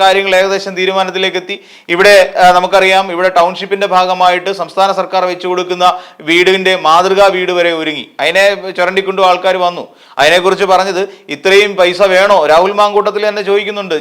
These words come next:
ഞാൻ, "നമ്മൾ വീട് പണിയൊന്നും നടത്തിയിട്ടില്ലെങ്കിലും വീട് പണിയുന്നതൊക്കെ കണ്ടിട്ടില്ലേ? ഇത്രയും പണം വേണ്ടി വരുമോ?" എന്നൊക്കെ രാഹുൽ മാങ്കൂട്ടത്തിൽ ചോദിക്കുന്നതിനുള്ള കൃത്യമായ മറുപടി നമ്മൾ ഇതിനു മുമ്പ് പറഞ്ഞിട്ടുണ്ടായിരുന്നു. അതായത് ആ വീടിൻ്റെ നിർമ്മാണത്തിന് ഏകദേശം അതിൻ്റെ ഇരുപത് ശതമാനത്തോളം ചെലവാകുന്ന അതിൻ്റെ ബേസ്മെന്റ്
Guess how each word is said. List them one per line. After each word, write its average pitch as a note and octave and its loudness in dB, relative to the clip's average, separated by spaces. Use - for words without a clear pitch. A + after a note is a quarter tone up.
ഞാൻ, C3+ 0
"നമ്മൾ D3 0
വീട് F#3 0
പണിയൊന്നും G#3 -4
നടത്തിയിട്ടില്ലെങ്കിലും G3+ -6
വീട് F#3+ 4
പണിയുന്നതൊക്കെ G#3+ 0
കണ്ടിട്ടില്ലേ? G#3 0
ഇത്രയും A3 4
പണം G#3 2
വേണ്ടി G#3+ -2
വരുമോ?" G#3+ 2
എന്നൊക്കെ A#3+ -2
രാഹുൽ G#3 4
മാങ്കൂട്ടത്തിൽ G#3+ 0
ചോദിക്കുന്നതിനുള്ള G#3 -2
കൃത്യമായ G#3 -2
മറുപടി G3+ 2
നമ്മൾ G#3+ -6
ഇതിനു G3 -10
മുമ്പ് G3 -6
പറഞ്ഞിട്ടുണ്ടായിരുന്നു. C3 -2
അതായത് G3 4
ആ - 6
വീടിൻ്റെ G#3 -2
നിർമ്മാണത്തിന് G3+ 0
ഏകദേശം G3+ -2
അതിൻ്റെ G3 0
ഇരുപത് F#3 -4
ശതമാനത്തോളം G3+ -2
ചെലവാകുന്ന F#3+ 0
അതിൻ്റെ F#3 -4
ബേസ്മെന്റ് F#3 -4